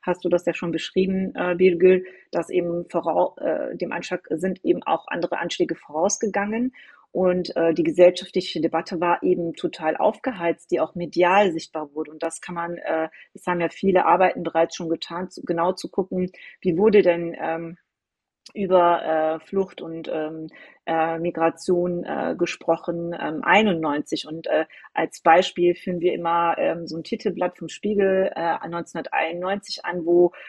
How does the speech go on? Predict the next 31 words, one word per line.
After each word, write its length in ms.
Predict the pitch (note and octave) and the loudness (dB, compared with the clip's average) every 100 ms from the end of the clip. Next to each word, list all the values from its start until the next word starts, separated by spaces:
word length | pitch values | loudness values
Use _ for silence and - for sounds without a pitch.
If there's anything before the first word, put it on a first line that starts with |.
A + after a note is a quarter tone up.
| - _ | -20 _
äh, 140 | E3+ | 0
auf 160 | E3 F3+ | 2 2
dem 160 | F3 D#3+ | -2 -2
Titelblatt, 560 | A3 G#3 E3+ F3+ F3+ - | 0 0 2 2 2 0
äh, 420 | F3+ E3+ - E3 - - - - | 0 2 0 -6 -10 -12 -10 -8
es 180 | - - | -8 -2
heißt, 440 | E3 E3+ F#3 - _ _ _ - | 4 4 2 -6 _ _ _ 0
äh, 100 | E3+ | 0
„Flüchtlinge, 680 | - B3+ - G#3+ G3+ F#3 - | 2 0 0 -2 0 0 0
Aussiedler, 520 | G3+ - F#3+ - F3+ | -2 -2 -6 2 4
Asylanten, 560 | E3+ E3+ F3+ G3 - F#3 | 4 4 2 0 -2 -6
Ansturm 460 | F#3+ G3+ - G3 F#3+ | -4 -4 -2 -2 2
der 180 | F3+ F3 | 2 2
Armen.“ 380 | F3+ G3 E3 | 0 0 -2
Und 80 | D#3+ | -6
dann 100 | E3 | -10
sieht 160 | E3 F#3 | -10 -10
man 140 | F#3 | -12
in 100 | F3 | -4
der 140 | E3+ E3+ | -4 -2
Mitte 240 | G3 G3+ | -4 -8
quasi 440 | - F3+ F3 E3 | -6 0 2 2
ein, 240 | E3 E3 E3 | -2 -6 -10
äh, 300 | D#3+ D3+ D#3 | -8 -6 -6
Schiff, 400 | - B3 C4 - - | 2 4 4 0 0
äh, 480 | F3 E3+ D#3+ D3+ | 2 4 2 0
ähm, 140 | E3 E3+ E3+ | 0 -4 -6
das 200 | E3+ - | -6 -2
überrannt 560 | F3 E3+ E3 F#3+ - D#3 | 2 4 4 2 -2 -4
wird, 260 | C#3+ - | -4 -4
ne, 220 | E3+ F#3 | -8 -8